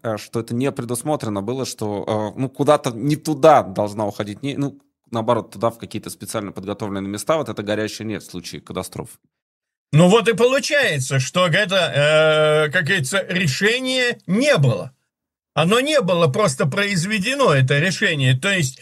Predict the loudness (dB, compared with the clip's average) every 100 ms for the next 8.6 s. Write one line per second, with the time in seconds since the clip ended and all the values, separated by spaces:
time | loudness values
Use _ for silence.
0 | -20 _ 4 6 6 4 0 0 -2 -2
1 | 0 0 2 4 2 0 0 2 4 2
2 | 2 0 0 0 0 0 0 0 2 2
3 | 4 4 6 4 0 -2 -2 -2 -8 _
4 | _ 0 2 2 0 2 4 4 2 2
5 | 2 2 0 2 2 0 0 -2 2 4
6 | 6 6 4 0 -2 -2 4 4 4 2
7 | 2 4 2 2 0 2 6 6 4 -2
8 | -4 0 0 2 0